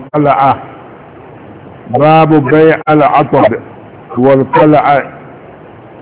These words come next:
Báwo bí sọ̀rọ̀ pa kí ẹ máa tagi. Àwọn pàṣẹrí yẹn, àbí àwọn koríko táwọn yẹn ń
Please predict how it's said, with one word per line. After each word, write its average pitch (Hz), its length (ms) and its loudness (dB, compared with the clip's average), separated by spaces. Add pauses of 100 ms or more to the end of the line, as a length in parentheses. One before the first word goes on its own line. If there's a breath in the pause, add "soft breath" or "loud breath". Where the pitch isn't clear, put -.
(120)
Báwo 160 240 2
bí 151 180 0
sọ̀rọ̀ 147 280 0
pa 135 80 0 (120)
kí 156 80 -2
ẹ 143 100 -2
máa 131 240 0
tagi. 123 440 -2 (1400)
Àwọn 120 260 -2
pàṣẹrí 120 520 -2 (100)
yẹn, 107 120 -6 (840)
àbí 120 140 -6
àwọn 135 400 0
koríko 131 320 -2 (100)
táwọn 143 220 -2
yẹn 117 100 -2
ń 123 100 0